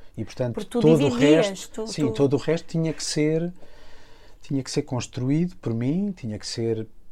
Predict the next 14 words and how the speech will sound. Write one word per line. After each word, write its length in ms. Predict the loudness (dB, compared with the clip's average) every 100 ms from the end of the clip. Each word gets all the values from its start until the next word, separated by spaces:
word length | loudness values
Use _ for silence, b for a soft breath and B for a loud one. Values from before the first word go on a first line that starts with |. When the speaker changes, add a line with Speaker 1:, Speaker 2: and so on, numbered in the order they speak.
| -16 -20 -20 -20 -12
Speaker 1:
eh, 520 | -10 -6 -6 -6 -8 b b -4
organizado 800 | 0 2 0 0 -2 -2 -4 -4
por 140 | -4
mim 240 | -2 -2
para 160 | -2 -4
que 140 | -2
aquele 400 | -4 -2 -2 0 0
evento, 480 | -2 -2 -2 -6
que 100 | -10
é 40 | -10
um 120 | -8
evento 460 | -6 -6 -6 -8 -12 -14 -16 -18 -18 -18 -20 -18 -18
que 80 | -12
tem 720 | -8 -6 -6 -6 -10 -12